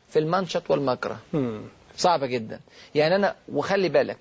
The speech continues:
Speaker 2: مم.
Speaker 1: لو أنت عايز تنصر الأمة الإسلامية، لو أنت عايز يكون ليك دور في بناء الصرح الضخم،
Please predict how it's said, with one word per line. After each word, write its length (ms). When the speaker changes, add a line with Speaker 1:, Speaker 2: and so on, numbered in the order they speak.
Speaker 2:
مم. 140
Speaker 1:
لو 140
أنت 160
عايز 200
تنصر 300
الأمة 260
الإسلامية، 580
لو 140
أنت 140
عايز 240
يكون 260
ليك 220
دور 440
في 240
بناء 360
الصرح 420
الضخم، 500